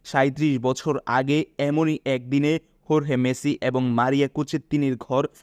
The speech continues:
আলোকিত করে এসেছিলেন এমনই এক বিস্ময় বালক, যার নাম রাখা হয়েছিল লিওনেল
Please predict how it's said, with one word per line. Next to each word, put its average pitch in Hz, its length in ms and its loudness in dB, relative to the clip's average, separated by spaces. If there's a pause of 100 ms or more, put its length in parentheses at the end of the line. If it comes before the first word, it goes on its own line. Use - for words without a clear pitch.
আলোকিত 139 400 0
করে 127 320 0
এসেছিলেন 139 460 -2 (120)
এমনই 131 360 0
এক 113 200 -2
বিস্ময় 131 360 -2
বালক, 131 280 2 (260)
যার 117 260 0
নাম 117 220 2 (100)
রাখা 120 300 0
হয়েছিল 123 380 -2 (100)
লিওনেল 123 420 0